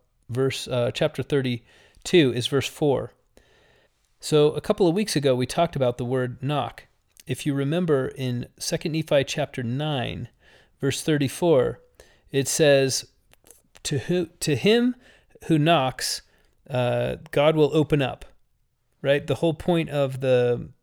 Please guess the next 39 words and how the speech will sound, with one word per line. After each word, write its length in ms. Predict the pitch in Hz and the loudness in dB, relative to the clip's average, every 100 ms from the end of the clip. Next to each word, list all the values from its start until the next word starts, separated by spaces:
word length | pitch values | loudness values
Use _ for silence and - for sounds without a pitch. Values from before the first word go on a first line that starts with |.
| _ _ _ _ | _ _ _ _
the 100 | 127 | -6
scripture 440 | - 165 143 - | -2 -2 -2 -2
is 180 | 127 127 | -2 -4
to 120 | - | -8
talk 280 | - 156 147 | -4 -2 0
about 320 | 147 135 127 - - - | 0 0 0 -6 -20 -10
that 100 | 131 | 0
God 200 | 139 147 | 4 4
is 80 | 131 | 2
gonna 160 | 147 | 0
open 260 | 135 143 147 | 0 0 0
up. 160 | 139 139 | -2 -2
And 120 | 143 | -4
if 180 | 135 156 | -2 0
you, 260 | 147 143 - - _ _ | 0 -2 -10 -20 _ _
uh, 260 | 131 120 123 123 _ _ | -2 -2 -2 -6 _ _
if 180 | 127 139 | -8 -4
you 60 | |
have 200 | 131 - | -4 -6
pride 440 | - 160 165 185 190 | -6 2 6 6 4
of 100 | 175 | 0
the 100 | 156 | -2
world, 460 | 143 143 135 127 | 4 4 4 2
if 160 | 120 - | -2 -6
you 280 | 123 123 117 | -4 -4 -2
are 100 | 120 | -4
puffed 340 | - 170 - | -2 -2 0
up 140 | 156 139 | 0 0
because 280 | 117 135 | -4 -4
of 140 | 123 135 | -4 -4
riches, 380 | 143 - 120 - | -4 -2 -6 -4
then 180 | 123 | -4
God 280 | 120 127 135 | -2 0 0
will 140 | 131 123 | -2 -2
not 240 | 139 - | -4 -2
open 260 | 151 - 160 | -4 0 0
up 160 | 208 | -2
to 120 | - 123 | -4 -6
you. 240 | 98 73 | -6 -12